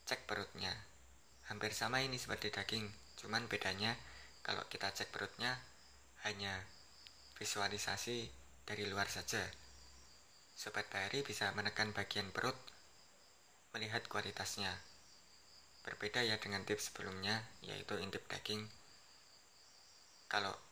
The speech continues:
yang ini bisa kita praktekkan saat membeli ikan. Cukup dengan menyentuh perut, ikan segar memiliki perut yang kenyal.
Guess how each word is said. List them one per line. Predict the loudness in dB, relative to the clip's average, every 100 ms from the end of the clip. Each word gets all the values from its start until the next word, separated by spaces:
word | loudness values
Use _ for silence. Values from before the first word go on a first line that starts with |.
| -2
yang | 0 0
ini | 0 2 0 -4 -10
bisa | -6 -2
kita | 0 2 2
praktekkan | 4 2 2 4 4 2 -2 -4
saat | 0 0
membeli | 0 0 2 2 4
ikan. | 4 2 -2 -12 -16 -20 -20 -20 -20 -20 -20 -20 -10 -6
Cukup | -4 -2 -2
dengan | 0
menyentuh | 0 0 0 -2 -2
perut, | -2 -2 -4 -16 -18 -20 -20 -16 -6
ikan | -2 -2
segar | 0 2 2
memiliki | 2 0 0 0
perut | 0 0
yang | -2 -2
kenyal. | 2 4 4